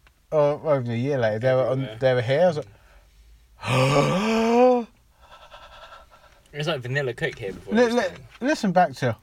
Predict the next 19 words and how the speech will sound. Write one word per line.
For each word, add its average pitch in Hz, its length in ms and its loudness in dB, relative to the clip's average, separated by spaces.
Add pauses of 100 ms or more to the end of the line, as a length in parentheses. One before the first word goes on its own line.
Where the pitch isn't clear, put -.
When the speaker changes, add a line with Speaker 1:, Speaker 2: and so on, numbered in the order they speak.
(140)
Speaker 1:
White 131 360 2
Chocolate 135 360 -4
Power, 131 320 2 (640)
uh, 107 280 0 (220)
previous, 117 340 -10
one 117 180 -8
of 110 60 -6
Speaker 2:
Was - 20 -2
Speaker 1:
our 107 100 0
Speaker 2:
that 123 60 -8
a - 20 -14
Speaker 1:
previous 127 260 -4
Speaker 2:
thing? 123 120 -2
<laughs> - 20 -2
Speaker 1:
episodes. 107 420 -8
Yeah. 123 220 -6 (160)
Speaker 2:
Yeah. 120 180 -10 (220)
Speaker 1:
Yeah. 101 160 -12 (840)
Yeah. 95 100 -14